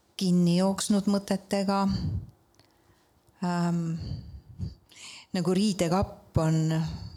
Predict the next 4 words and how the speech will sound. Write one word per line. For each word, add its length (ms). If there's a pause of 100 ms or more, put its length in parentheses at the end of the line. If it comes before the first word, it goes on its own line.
(180)
liiga 280
palju 300
täis 460 (1300)
igasuguseid 640